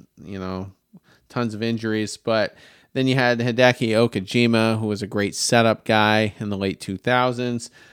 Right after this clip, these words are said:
Um, Koji, for one season, was phenomenal, although he had pitched elsewhere in the league,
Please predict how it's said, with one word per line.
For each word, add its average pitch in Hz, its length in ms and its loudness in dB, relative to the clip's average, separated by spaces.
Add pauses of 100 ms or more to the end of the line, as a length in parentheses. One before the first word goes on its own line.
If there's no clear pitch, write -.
(160)
Um, 104 640 -4 (220)
Koji, 127 640 -2 (300)
for - 200 -4
one 110 280 0
season, 110 440 -4
was 104 140 -4
phenomenal, 110 520 -4
although 117 440 2
he 135 220 0
had 123 280 2
pitched 113 300 -4
elsewhere 104 640 -4
in 104 160 -8
the 95 80 -10
league, 98 400 -8